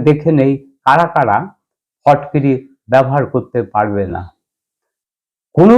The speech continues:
জিনিস যত ভালোই হোক না কেন, সবার শরীরে একই রকম প্রতিক্রিয়া তৈরি হয় না। সেরকম ফটকিরিও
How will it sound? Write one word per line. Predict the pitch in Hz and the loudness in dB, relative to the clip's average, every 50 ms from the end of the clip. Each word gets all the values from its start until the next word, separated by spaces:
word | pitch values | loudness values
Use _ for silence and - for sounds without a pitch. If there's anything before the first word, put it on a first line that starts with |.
| 240 185 151 | 4 4 4
জিনিস | 196 226 226 208 170 156 - - - - - - _ _ _ _ _ _ - | 4 4 6 6 4 4 2 -2 -8 -18 -20 -20 _ _ _ _ _ _ -10
যত | 107 - 160 170 185 185 - 220 220 208 180 127 - | -2 2 2 2 2 2 2 0 0 0 -2 -6 -12
ভালোই | - - - 160 185 220 247 269 262 202 - - | -10 -4 -2 0 2 4 4 4 2 0 -4 -2
হোক | 160 185 185 - 202 | -2 -2 -2 0 0
না | 196 190 175 | 2 2 2
কেন, | - 170 139 113 104 120 185 202 - _ _ _ _ _ _ _ _ _ _ _ _ _ _ _ _ _ | 0 -2 -4 -4 -4 -6 -8 -12 -16 _ _ _ _ _ _ _ _ _ _ _ _ _ _ _ _ _
সবার | - - - 165 160 185 190 190 185 - - | -10 -4 0 2 2 4 4 2 0 -4 -10
শরীরে | - - 170 170 170 190 175 175 175 180 185 - _ _ _ _ _ _ - | -8 -6 -4 -2 -2 -2 -2 -2 -4 -4 -6 -12 _ _ _ _ _ _ -2
একই | 170 196 - - 226 214 | -2 -2 0 -2 -2 0
রকম | 202 185 175 - 175 170 170 175 - - _ _ _ _ _ - | 0 -2 0 2 2 2 0 -2 -8 -16 _ _ _ _ _ 0
প্রতিক্রিয়া | 170 170 160 196 180 - - 165 160 151 139 139 - - - - - - - - - | 0 0 2 0 -2 -2 0 2 4 4 4 2 0 -6 -16 -20 -20 -20 -20 -6 0
তৈরি | 156 147 147 147 156 | 2 2 4 4 2
হয় | 147 - - 113 107 95 90 87 | 2 2 0 0 0 0 -2 -4
না। | 85 82 - - - - - - - - - - - - - - - - _ _ _ _ _ _ _ _ _ _ _ | -6 -8 -8 -10 -12 -12 -12 -12 -12 -12 -12 -14 -14 -16 -18 -18 -20 -20 _ _ _ _ _ _ _ _ _ _ _
সেরকম | _ - 180 190 233 240 247 - 123 123 151 214 226 - _ _ _ _ _ _ - | _ 2 2 4 4 2 0 -2 -4 -4 -4 -6 -8 -10 _ _ _ _ _ _ 0
ফটকিরিও | 165 190 196 - - - 262 277 277 269 226 160 123 | 0 0 0 -2 -4 -2 0 2 2 2 2 4 2